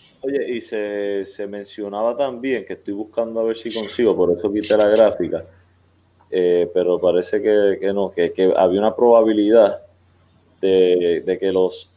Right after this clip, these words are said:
eh, los representantes y senadores también, pero no, no estoy viendo por acá, no se ve, eh, esto no es de senadores, déjame ver, mapa senatorial,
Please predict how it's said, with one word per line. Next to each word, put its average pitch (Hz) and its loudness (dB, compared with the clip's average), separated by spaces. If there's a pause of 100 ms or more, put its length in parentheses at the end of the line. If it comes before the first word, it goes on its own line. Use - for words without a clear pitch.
(160)
eh, 95 -2
los 95 0
representantes 98 -2
y 120 0
senadores 117 0
también, 107 -6 (200)
pero 87 0 (200)
no, 87 -12 (100)
no 82 -18
estoy 95 -4
viendo 92 0 (1300)
por 87 2
acá, 95 2
no 95 2
se 104 2
ve, 98 6 (1500)
eh, 69 -6
esto - -4
no 76 -4
es - -18 (1400)
de - -18
senadores, 80 -2
déjame 80 -4
ver, 78 -4 (320)
mapa 82 -8
senatorial, 101 2